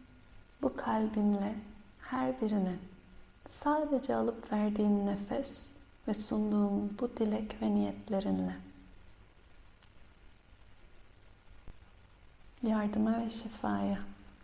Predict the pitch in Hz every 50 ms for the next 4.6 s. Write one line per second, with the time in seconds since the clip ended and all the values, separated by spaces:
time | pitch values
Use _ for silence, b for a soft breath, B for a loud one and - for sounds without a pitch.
0 | - - 226 220 - - 214 202 - - - - 185 - - - - - - -
1 | - - - - - - - - - - - - - - - - - - - -
2 | - - - - - - - - - - - - - - - - - - - -
3 | - - - - - - - - - - - - - 285 285 294 285 294 - -
4 | - 254 233 226 220 220 220 220 202 220 208